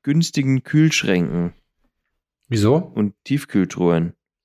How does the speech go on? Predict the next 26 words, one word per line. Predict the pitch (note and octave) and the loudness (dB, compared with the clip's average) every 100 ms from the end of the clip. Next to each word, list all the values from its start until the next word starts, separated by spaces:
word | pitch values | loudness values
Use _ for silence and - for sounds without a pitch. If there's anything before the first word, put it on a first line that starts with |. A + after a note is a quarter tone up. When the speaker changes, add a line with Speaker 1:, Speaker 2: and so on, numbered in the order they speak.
| _ _ - - - | _ _ -20 -20 -4
Speaker 1:
Na | A#2 | 0
ja, | B2 C3 | 0 2
da | C3 | 0
ist | C3 B2+ | -2 0
ja, | C3+ | 0
du, | B2 A#2+ - | 2 0 -2
man | A2+ | -2
hat | C#3 C#3+ | -2 0
ja | C3+ | 0
bei | A#2+ | 2
den | A#2 A2 | 2 2
modernen | A2 G2+ F#2+ A2 C#3 C#3+ - - _ - | 2 2 0 0 -2 -2 -6 -20 _ -8
oder | G#2 G2 | -4 0
relativ | A2 C#3 C#3 G#2+ - | 0 0 2 0 2
modernen | F#2+ F2 E2+ F2 F#2 | 0 2 0 0 0
sogar | F#2 F2 F#2 | -2 0 -2
schon | - F#2+ F2+ F2+ - _ _ | -2 0 0 -2 -6 _ _
Kühlschränken | - A2 G#2+ - G2+ A2 A2+ A2 | -2 -2 -2 -2 -2 -2 -2 0
und | G#2 G#2+ - | 0 -2 -6
Tiefkühltruhen, | - A2 - - A2 - A2+ A2 A#2+ B2+ - _ _ | -4 -4 -2 -2 -2 0 0 2 0 -2 -8 _ _
Truhen, | - C3 B2 C3+ C#3+ D#3+ _ _ - | 2 4 4 2 2 -2 _ _ -2
Truhuren. | C3+ C3 D#3+ E3 A2+ G#2+ | 0 4 4 4 4 2
Speaker 2:
Truhuren? | C3 C#3+ A2 B2 D3 E3 - - - - | 2 2 2 2 0 -2 -8 -18 -18 -14
Truhurensohn. | - - D3 C3 E3 D3+ A#2 G2 G#2 A#2+ | -6 -2 0 2 2 2 0 2 2 4
Speaker 1:
<laughs> | |
Truhuren. | C#3 C3 B2 C3+ | 4 4 4 2